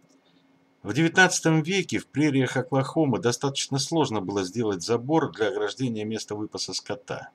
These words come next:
Ведь здесь нет достаточного количества древесины, чтобы сооружать заборы.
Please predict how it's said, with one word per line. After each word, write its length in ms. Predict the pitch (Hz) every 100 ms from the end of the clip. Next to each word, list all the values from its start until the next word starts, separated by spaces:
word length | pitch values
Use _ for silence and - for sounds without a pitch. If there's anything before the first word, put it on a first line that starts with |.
| _ _ _ _ _ _ - -
Ведь 160 | 101 101
здесь 380 | 95 147 -
нет 220 | 127 151 -
достаточного 600 | 95 131 - - 107 98
количества 480 | 117 117 - 104
древесины, 580 | 104 120 131 139 147 92
чтобы 260 | 78 90 78
сооружать 480 | - 104 110 104 -
заборы. 440 | 110 107 73 -